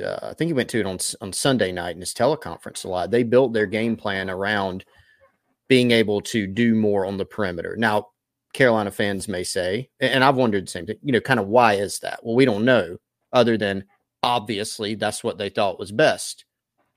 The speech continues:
My estimation is that they probably thought that was a better matchup for them based on what they can do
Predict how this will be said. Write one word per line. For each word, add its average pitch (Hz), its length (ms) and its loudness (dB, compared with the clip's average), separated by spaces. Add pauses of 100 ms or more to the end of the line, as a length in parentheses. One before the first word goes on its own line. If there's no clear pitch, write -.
(120)
My 120 360 4
estimation 123 960 0 (580)
is 113 120 -2
that 117 100 -4
they 113 120 2
probably 113 420 4
thought 104 260 2
that 107 120 2
was 98 120 -8
a 104 60 -4
better 104 240 0
matchup 98 600 -4
for 113 120 -4
them 110 220 -2
based 107 320 -2
on 98 140 -4
what 104 180 -2
they 104 140 0
can 110 200 -8
do 98 280 -2